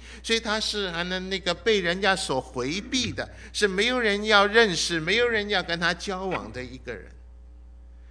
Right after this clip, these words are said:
但是我们看到的是，两个地位回避的人，两个背景不同的人，可以说是在当时的社会的阶层上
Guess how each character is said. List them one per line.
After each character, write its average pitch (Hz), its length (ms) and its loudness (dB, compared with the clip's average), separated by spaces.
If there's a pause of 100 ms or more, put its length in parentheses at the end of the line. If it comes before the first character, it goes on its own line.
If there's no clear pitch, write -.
(160)
但 170 120 4
是 156 80 -2
我 147 120 -6
们 135 200 -8
看 175 320 -4
到 120 160 -2
的 107 160 -10
是， 95 240 -12 (840)
两 117 300 -6
个 127 360 -6 (140)
地 190 200 -2
位 139 300 -4
回 123 400 -8
避 165 160 -12
的 110 180 -12
人， 92 200 -14 (140)
两 143 180 2
个 175 100 2
背 240 260 4
景 147 240 -2
不 196 140 -2
同 165 260 -2
的 156 120 2
人， 104 200 -4 (360)
可 208 100 8
以 220 120 4
说 220 200 2
是 196 220 0
在 175 420 6 (180)
当 214 260 6
时 165 240 -2
的 170 160 6
社 190 360 2
会 180 240 0
的 143 160 2
阶 190 260 0
层 147 280 -4
上 143 260 2